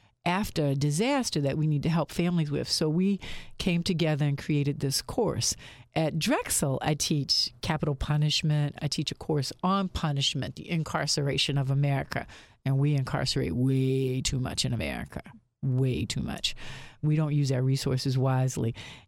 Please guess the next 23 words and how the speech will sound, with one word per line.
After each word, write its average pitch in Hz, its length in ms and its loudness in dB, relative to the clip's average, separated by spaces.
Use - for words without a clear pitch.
And 151 480 2
then 151 180 2
I 151 100 2
also 147 260 0
teach - 280 -2
constitutional 143 520 -2
criminal 127 500 0
procedure. - 680 0
Constitutional 160 640 0
law 131 280 2
is 123 180 0
the 135 80 2
best 123 400 0
law. - 400 -2
It 139 160 0
is 147 80 0
so - 240 0
much 135 180 2
fun. - 200 -2
I 135 100 2
know 143 560 4
civil 151 400 0
lawyers 139 760 2